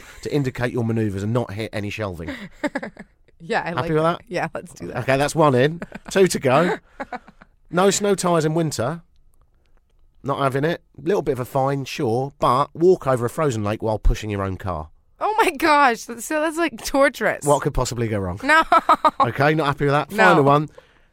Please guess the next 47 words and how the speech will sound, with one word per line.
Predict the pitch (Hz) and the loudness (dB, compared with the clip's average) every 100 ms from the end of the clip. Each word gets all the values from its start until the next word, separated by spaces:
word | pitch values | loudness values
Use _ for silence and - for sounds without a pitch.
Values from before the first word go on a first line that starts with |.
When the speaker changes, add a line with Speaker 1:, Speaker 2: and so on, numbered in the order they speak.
| _ - | _ -8
Speaker 1:
Did | 175 | -6
you | 196 | -2
park | 196 180 - | 4 4 2
in | 139 | -2
a | |
cycle | 120 131 110 110 | -2 -4 -4 -4
lane? | 107 113 143 143 - | -4 -2 -4 -10 -6
Right, | 139 120 95 - | 0 0 -2 -8
you | |
get | 117 147 | -4 -2
on | 139 | -2
a | |
state-provided | - - 180 180 - 156 139 131 120 | -4 -6 -4 -4 -2 -2 0 -2 -2
bicycle | - 123 92 98 107 | -4 -4 -4 -6 -6
and | 110 107 | -6 -4
ride | 131 131 | -2 -2
into | 127 120 | -2 -4
a | 110 | -4
wall | 110 101 | -4 -6
at | - | -6
twenty | - 104 | -8 -8
kilometres | 95 101 92 - | -6 -6 -4 -2
an | 554 | 0
hour. | - 427 | 0 -2
Speaker 2:
<laughs> | 415 - - - - - - - - _ _ _ _ - - - - - _ - - - | -2 -2 -4 -4 -10 -14 -16 -20 -20 _ _ _ _ -20 -20 -20 -20 -20 _ -20 -18 -2
Speaker 1:
Are | 156 | 2
we | 165 | 2
going | 160 180 180 | 4 4 4
with | 175 | 6
any | 165 135 | 6 4
of | 110 | 0
these? | - 78 - - - - - - | -6 -8 -8 -10 -14 -10 -10 -12
Speaker 2:
<laughs> | - - - | -20 -20 -18
I'm | - - - - - | -18 -18 -16 -16 -12
gonna | - | -4
have | 427 427 | -2 0
to | 403 | -2
go | 349 | -2
no. | 330 277 262 226 170 - - - - | 0 2 6 4 2 -6 -16 -16 -20
Speaker 1:
All | - 85 | -14 -12
right, | 73 - | -12 -4
then. | |
Speaker 2:
But | 262 | 2
entertaining | 262 277 277 285 240 233 | 2 2 -2 -2 -2 -4
to | 214 | -6
think | 190 190 | -6 -8
about. | 190 156 135 | -6 -8 -10